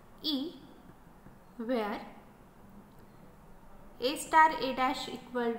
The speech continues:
to E, not where, since A star A dash equal to E,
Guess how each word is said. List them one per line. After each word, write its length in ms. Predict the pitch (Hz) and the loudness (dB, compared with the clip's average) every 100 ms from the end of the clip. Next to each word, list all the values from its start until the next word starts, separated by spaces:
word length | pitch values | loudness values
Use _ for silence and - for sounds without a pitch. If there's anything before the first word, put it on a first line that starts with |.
| 269 | 0
to 240 | 330 466 - - - | 2 2 0 -14 -10
E, 200 | 240 190 - - - - - - - - - - - - | -8 -8 -10 -16 -18 -20 -20 -20 -20 -20 -20 -20 -20 -12
not 260 | 220 214 214 - | -8 -8 -8 -10
where, 220 | 208 269 - | -10 -10 -12
since 580 | - - 233 240 - - - - - - - - - - - - - - - - | -10 -4 -2 -2 -4 -8 -12 -16 -18 -18 -16 -16 -16 -16 -18 -18 -20 -20 -20 -4
A 80 | 240 | -2
star 380 | 247 277 277 277 | 4 8 8 6
A 120 | 247 | 0
dash 280 | 240 240 - | 0 0 0
equal 320 | 262 233 233 | -6 -2 0
to 180 | 220 262 | 0 -4
E, 240 | 262 262 | -2 -2